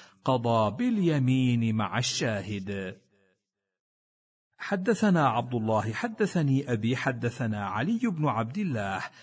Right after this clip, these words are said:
حدثنا ابن وهب قال: أخبرني عمرو بن الحارث عن بكر بن سوادة الجذامي عن زياد بن نعيم الحضرمي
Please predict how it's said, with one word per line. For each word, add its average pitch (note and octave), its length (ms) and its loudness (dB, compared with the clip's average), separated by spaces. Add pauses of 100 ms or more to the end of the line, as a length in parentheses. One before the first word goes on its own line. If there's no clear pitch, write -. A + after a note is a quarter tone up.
(160)
حدثنا E3 640 -2
ابن A#2+ 160 -4
وهب G#2 600 -2
قال: A#3 220 0
أخبرني E3+ 680 2
عمرو A2+ 320 2
بن G#2 160 -4
الحارث G#2 640 -4 (340)
عن A#2+ 320 4
بكر F3 380 0
بن F#3+ 200 0
سوادة F#3+ 720 0
الجذامي F3 840 0 (280)
عن G3 280 2
زياد G#3 500 0
بن C3 320 2
نعيم A2 380 2
الحضرمي G#2+ 960 -2